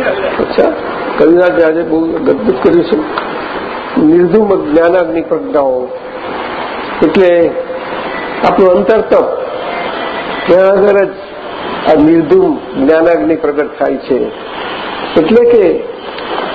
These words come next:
આપણા અંતરતપમાં આપણા તપ અગ્નિએ કરીને,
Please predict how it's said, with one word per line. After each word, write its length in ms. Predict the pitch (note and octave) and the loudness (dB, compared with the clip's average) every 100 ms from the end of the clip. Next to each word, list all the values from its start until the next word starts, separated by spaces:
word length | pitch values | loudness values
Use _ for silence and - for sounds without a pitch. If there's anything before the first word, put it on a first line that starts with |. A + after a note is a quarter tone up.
| - - | -4 0
આપણા 260 | G#3+ G#3 | 2 4
અંતરતપમાં 840 | F#3 G3 F3+ - - G3+ G3+ F#3+ C3 - - - - - - - - - - | 4 2 0 2 0 0 2 2 0 -6 -12 -14 -12 -12 -10 -10 -10 -10 -4
આપણા 320 | - E3+ F3 E3 | 0 4 4 4
તપ 220 | G3 G#3+ | 2 4
અગ્નિએ 360 | G#3 F#3 G#3 G3+ | 2 4 2 2
કરીને, 500 | F#3+ E3+ G3+ E3 | 2 0 2 0